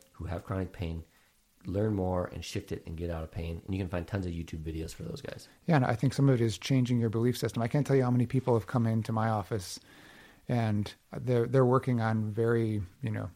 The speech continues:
Speaker 2: m-, minor things, you know, sort of compared to what, where they were sometimes. And they'll tell me, "Oh, I, you know, I had, I'd pro-, I had this, you know,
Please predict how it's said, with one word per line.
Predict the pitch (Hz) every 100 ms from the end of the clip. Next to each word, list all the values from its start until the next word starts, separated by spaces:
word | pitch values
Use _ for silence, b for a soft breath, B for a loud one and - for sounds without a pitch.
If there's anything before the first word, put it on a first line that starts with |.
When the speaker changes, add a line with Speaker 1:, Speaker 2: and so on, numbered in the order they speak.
| _ 131
Speaker 2:
m-, | 131
minor | 135 123 117 113 120 107
things, | - 120 107 101 -
you | 110
know, | 104
sort | 107 117 104
of | 101 - 196 - B B B
compared | - 113 123 120
to | 113
what, | 113 110
where | 120 117
they | 104
were | 107 156 156
sometimes. | 117 117 104 110 104 107 -
And | 113
they'll | 107 104
tell | 127 110
me, | 107
"Oh, | 110 131
I, | 117 101 - B B B B -
you | 101
know, |
I | 104 110
had, | 104 110 104
I'd | 110 104
pro-, | 110 110
I | 110
had | 101
this, | 101 - - -
you | 104
know, | 101